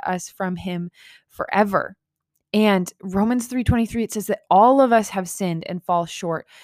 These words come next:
of the glory of God, which means that each and every one of us, you and I, are both sinners. We are both broken people. We are far from perfect. Like,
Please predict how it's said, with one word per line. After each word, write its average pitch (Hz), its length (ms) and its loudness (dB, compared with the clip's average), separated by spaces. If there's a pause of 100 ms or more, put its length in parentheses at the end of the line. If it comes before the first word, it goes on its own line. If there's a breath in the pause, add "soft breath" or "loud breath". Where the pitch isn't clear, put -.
(180 loud breath)
of 185 100 -6
the 185 100 -2
glory 175 300 -2
of 170 100 -4
God, 175 220 0
which - 160 -6
means 220 180 0
that 214 160 -6
each 269 280 0
and 277 100 0
every 220 260 2
one 190 220 0
of 180 160 0
us, 170 240 -6
you 214 300 -2
and 277 100 0
I, 214 300 2
are 190 100 -2
both 196 640 0
sinners. - 640 -4 (340 loud breath)
We 220 140 4
are 214 80 4
both 214 320 2
broken 202 480 0
people. 180 400 -8 (180 soft breath)
We 220 120 0
are 220 100 0
far 196 280 2
from 208 200 -4
perfect. 185 360 -8
Like, 202 160 -4